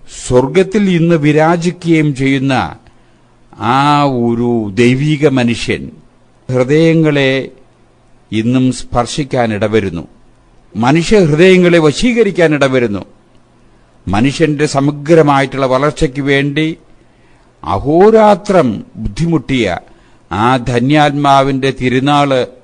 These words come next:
നൂറ്റിമുപ്പത്തെട്ടാം ചരമദിനം ആഘോഷിക്കുന്ന ഇന്ന് ആ പിതാവിനോട്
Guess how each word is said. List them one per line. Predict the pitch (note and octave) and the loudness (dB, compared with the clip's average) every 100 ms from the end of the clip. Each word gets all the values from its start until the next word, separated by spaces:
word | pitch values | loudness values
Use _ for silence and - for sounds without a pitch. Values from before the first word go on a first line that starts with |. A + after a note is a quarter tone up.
| _ _ | _ _
നൂറ്റിമുപ്പത്തെട്ടാം | B2+ C3 E3 C#3+ - D#3 C3 C3+ C#3+ C3+ C#3 | -4 -2 -4 -6 -2 -2 -2 -2 0 0 0
ചരമദിനം | B2 A2+ B2+ D3+ C#3+ C3+ C3+ - - G#2+ | -2 -2 -2 -2 -2 -2 -2 -6 -4 -4
ആഘോഷിക്കുന്ന | A2+ D3 C3+ B2+ C3+ C3 A#2 | -4 -6 -6 -8 -4 -2 -2
ഇന്ന് | G#2+ B2 C#3+ - - - _ _ _ - _ | -2 -2 -2 -6 -18 -20 _ _ _ -20 _
ആ | F#2+ A#2 C3 | -4 0 0
പിതാവിനോട് | B2 A#2 B2+ C#3 D#3 D3+ C3+ | 0 0 4 4 4 2 0